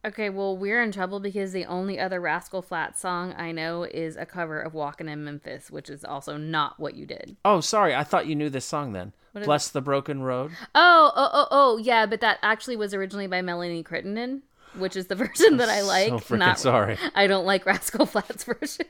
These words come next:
Speaker 2: You don't like Where God Driveway?
Speaker 1: <laughs> No, but God, how do you know Bro-, God Bless the Broken Road?
Speaker 2: I, and I, I know things.
Speaker 1: Okay.
Speaker 2: All right, do you have any more?
Speaker 1: I got one more. No, I
Speaker 2: Uh,
Speaker 1: got two more.
Speaker 2: okay, good. Me
Speaker 1: Okay.
Speaker 2: too.
Speaker 1: This is by a band,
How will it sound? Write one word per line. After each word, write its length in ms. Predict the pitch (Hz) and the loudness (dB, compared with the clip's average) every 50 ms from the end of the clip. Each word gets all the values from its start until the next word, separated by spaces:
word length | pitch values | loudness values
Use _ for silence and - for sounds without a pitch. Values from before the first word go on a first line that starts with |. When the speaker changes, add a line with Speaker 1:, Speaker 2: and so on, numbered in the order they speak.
| - 359 - | -6 -6 0
Speaker 2:
You 120 | 131 139 | 4 4
don't 140 | - 170 - | 4 4 6
like 220 | 156 151 143 - | 4 2 2 2
Where 200 | 127 131 131 135 | 0 2 2 2
God 320 | 131 127 139 135 131 131 123 | 2 4 4 4 4 4 2
Driveway? 540 | 139 131 127 131 123 - 151 143 147 165 151 - | 2 2 2 2 0 0 -2 -2 -2 -2 -6 -8
Speaker 1:
<laughs> 100 | - 247 | -10 -6
No, 380 | 220 220 214 196 185 185 175 170 | -4 -2 -2 -2 -2 -4 -6 -8
but 260 | - - - - - | -8 -10 -10 -10 -10
God, 120 | - - - - - - - - - | -12 -12 -12 -12 -18 -20 -20 -20 -16
how 240 | - - 285 302 320 | -2 0 2 2 2
do 60 | 359 | 2
you 300 | 381 349 311 294 381 440 | 0 0 0 0 2 2
know 180 | 359 220 180 170 | 2 2 2 0
Bro-, 220 | 156 165 165 160 - _ - | -2 -4 -6 -6 -8 _ -6
God 220 | - 180 170 170 | -2 -2 -2 0
Bless 160 | 175 170 165 | -2 -6 -6
the 100 | - - | -8 -10
Broken 320 | 160 165 165 160 - 165 160 | -10 -10 -10 -10 -10 -12 -12
Road? 240 | 160 160 170 165 175 _ _ _ _ - - | -12 -12 -12 -14 -16 _ _ _ _ -20 -16
Speaker 2:
I, 140 | 117 120 - - | -16 -16 -16 -14
and 280 | - 127 123 - - - | -16 -16 -16 -16 -18 -16
I, 140 | 131 135 139 147 156 _ - 139 | -14 -14 -14 -16 -18 _ -16 -14
I 40 | 147 | -12
know 160 | 151 139 117 | -12 -10 -12
things. 380 | 113 - 113 110 101 - - _ _ _ _ _ - - | -12 -12 -14 -14 -14 -16 -20 _ _ _ _ _ -20 -14
Speaker 1:
Okay. 100 | 175 165 | -8 -2
Speaker 2:
All 60 | 120 | 0
right, 140 | 117 113 110 | 0 0 0
do 80 | 123 | -2
you 60 | 123 | -2
have 80 | 117 120 | -2 -2
any 140 | 127 123 127 | -2 -4 -6
more? 200 | 131 127 123 131 - - - - - - - - - - - - _ _ _ _ _ _ - | -6 -6 -8 -8 -12 -18 -20 -20 -20 -20 -20 -20 -20 -20 -20 -20 _ _ _ _ _ _ 4
Speaker 1:
I 100 | 240 269 | 6 8
got 180 | 294 311 294 254 | 8 8 6 6
one 200 | 233 254 262 247 | 6 6 6 6
more. 520 | 226 202 202 208 208 208 208 214 220 220 - - - - _ _ _ 233 | 6 4 4 4 4 6 4 4 2 -2 -8 -14 -20 -20 _ _ _ 2
No, 80 | 247 | 4
I 40 | 247 | 4
Speaker 2:
Uh, 40 | 240 | 4
Speaker 1:
got 140 | 247 220 226 | 4 0 -2
two 120 | - 262 | -4 -2
more. 320 | 226 190 165 160 175 180 _ _ _ - | -2 -2 -2 -2 -4 -8 _ _ _ -8
Speaker 2:
okay, 220 | 110 98 - 110 | -8 -8 -8 -10
good. 240 | 98 98 95 87 98 98 | -8 -6 -6 -6 -4 -6
Me 60 | 98 | -6
Speaker 1:
Okay. 180 | 98 95 190 185 | -4 -2 -4 -4
Speaker 2:
too. 60 | 95 - - - - - _ | -6 -8 -14 -20 -20 -4 _
Speaker 1:
This 140 | 240 240 320 | -4 -2 -2
is 80 | 311 | 0
by 160 | 277 - 311 302 | 4 6 6 6
a 80 | 285 277 | 6 2
band, 640 | 233 277 269 269 254 220 202 190 185 196 208 - | 0 -2 -2 0 0 0 0 -2 -4 -6 -8 -10